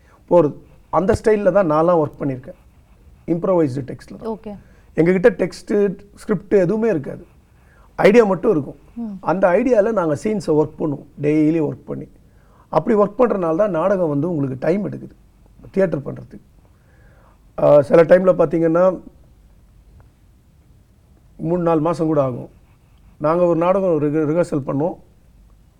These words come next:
Speaker 1: ஒன்றரை வருஷம் ரிஹர்சல் பண்ணோம். அப்ப கூட முடியல அந்த நாடகம்.
Speaker 2: ம்.
Speaker 1: ஆனா ஃபுல்லா டெக்ஸ்ட் தான். அது வந்து நாங்க இம்ப்ரூவைஸ்டு டெக்ஸ்ட்னு சொல்லுவோம்.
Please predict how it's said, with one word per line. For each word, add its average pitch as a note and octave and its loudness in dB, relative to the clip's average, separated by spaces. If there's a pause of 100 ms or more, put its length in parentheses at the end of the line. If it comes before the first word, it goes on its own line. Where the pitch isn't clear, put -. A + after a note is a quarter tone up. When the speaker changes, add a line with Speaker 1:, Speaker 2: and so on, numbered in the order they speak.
(280)
Speaker 1:
ஒன்றரை E3 0
வருஷம் F3 0
ரிஹர்சல் C#3 -6
பண்ணோம். B2+ -20 (1200)
அப்ப D3+ -4
கூட G#3 2
முடியல F3 2
அந்த C3 -2
நாடகம். C3+ -8
Speaker 2:
ம். G3 -14 (720)
Speaker 1:
ஆனா G3+ 0
ஃபுல்லா A3+ 2 (120)
டெக்ஸ்ட் F3+ -4
தான். D3+ 0
அது D#3 2
வந்து F#3 4
நாங்க E3 0
இம்ப்ரூவைஸ்டு D#3+ 0
டெக்ஸ்ட்னு C3+ -10
சொல்லுவோம். C3 -16